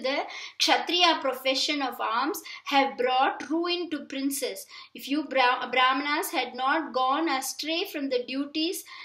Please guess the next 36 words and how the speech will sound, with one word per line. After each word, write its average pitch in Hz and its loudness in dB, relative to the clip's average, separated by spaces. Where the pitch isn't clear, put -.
belonging 311 2
to 302 0
you 320 -2
by 254 4
birth, 277 -2
the 247 0
princes 320 0
would 269 -6
not 302 4
have 269 2
been 269 -2
led 262 4
to 311 -2
this 311 -2
destruction. 254 -4
You 330 0
teach 330 0
that 294 0
non-killing 302 0
is 269 -8
the 247 -2
highest 277 -2
dharma, 226 -2
and 254 -8
that 254 -2
the 269 0
Brahmana 294 2
is 269 -8
the 254 -2
supporter 320 2
and 247 -4
nourisher 330 2
of 269 -2
that 240 -4
dharma. 220 -6
Yet 269 -2